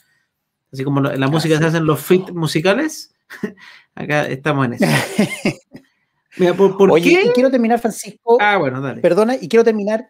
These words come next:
Speaker 2: tu, tu, tu, tu pregunta para ser más claro. ¿Qué significa invertir, por ejemplo,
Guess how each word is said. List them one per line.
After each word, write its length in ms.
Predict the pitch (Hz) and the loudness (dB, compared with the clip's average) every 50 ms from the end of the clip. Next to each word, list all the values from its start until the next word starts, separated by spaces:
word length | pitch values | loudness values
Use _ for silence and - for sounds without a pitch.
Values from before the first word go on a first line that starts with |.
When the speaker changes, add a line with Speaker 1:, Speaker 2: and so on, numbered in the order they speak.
| _ _ | _ _
Speaker 2:
tu, 360 | - 190 180 170 165 175 240 - | -6 -4 -4 -4 -4 -6 -8 -10
tu, 300 | - 151 151 170 - _ | -10 -10 -10 -10 -12 _
tu, 460 | _ 143 135 127 123 120 113 123 151 - | _ -10 -8 -8 -8 -10 -12 -14 -16 -16
tu 100 | - 135 | -14 -10
pregunta 640 | - 139 131 135 190 240 233 214 175 - 147 127 | -8 -6 -4 -2 -2 -2 -2 -2 -4 -4 -6 -6
para 80 | - 127 - | -6 -6 -8
ser 100 | - 175 | -8 -8
más 160 | 180 160 - | -8 -8 -10
claro. 260 | - - 208 196 202 - | -8 -6 -6 -6 -4 -4
¿Qué 120 | 254 254 | -6 -6
significa 800 | - - 262 240 220 - - - 277 269 269 - 117 113 123 - _ | -4 -4 -4 -4 -4 -6 -6 -6 -6 -6 -6 -8 -12 -12 -14 -14 _
invertir, 540 | 143 120 113 107 117 117 - _ 165 160 - | -12 -10 -8 -8 -10 -12 -8 _ -8 -6 -4
por 120 | - 135 | -4 -4
ejemplo, 580 | 120 - - - 175 170 - 175 165 165 - | -4 -4 -2 -2 -2 -2 -2 0 0 0 0